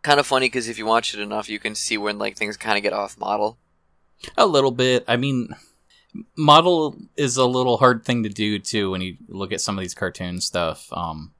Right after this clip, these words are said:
Speaker 2: like, actually, that's where C G I comes in really handy. Uh, Max Gilardi showed a tip where,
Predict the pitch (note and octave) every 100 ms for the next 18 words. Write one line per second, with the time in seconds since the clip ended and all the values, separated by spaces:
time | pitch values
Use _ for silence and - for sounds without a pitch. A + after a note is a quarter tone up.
0 | _ _ _ _ _ _ A2 G2+ A2+ B2+
1 | - B2 A#2 G2 F2 G#2 - A#2 - A#2
2 | G#2 G2 G2 - G2 F#2 F2 F2 F2 F2+
3 | F2+ F2 D#2+ D#2+ F2 E2+ F#2+ G2 - A2
4 | G2 G2 F#2+ - G2 F2 - G2+ F2+ -
5 | - F#2+ F2+ E2+